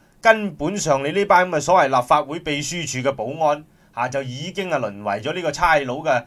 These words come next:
退役差佬或者離職差佬嘅俱樂部啦，係咪啊？哇，請埋咁多呢啲人嘅，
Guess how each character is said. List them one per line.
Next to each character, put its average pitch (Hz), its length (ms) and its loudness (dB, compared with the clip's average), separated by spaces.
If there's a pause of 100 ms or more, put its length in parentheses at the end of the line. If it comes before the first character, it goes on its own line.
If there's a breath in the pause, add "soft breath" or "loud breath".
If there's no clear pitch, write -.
(140 soft breath)
退 165 280 0
役 139 140 -4
差 190 200 6
佬 170 120 4
或 139 40 2
者 185 120 -4
離 101 220 -10
職 165 160 -12
差 160 220 4
佬 135 120 -2
嘅 156 120 -4
俱 160 140 -6
樂 123 160 0
部 113 180 -8
啦， 135 160 0
係 117 60 -4
咪 101 140 -4
啊？ 110 340 0 (460 soft breath)
哇， 175 100 0
請 175 240 2
埋 170 160 0
咁 175 240 2
多 202 160 4
呢 202 100 -6
啲 190 80 -10
人 110 220 -4
嘅， 131 180 0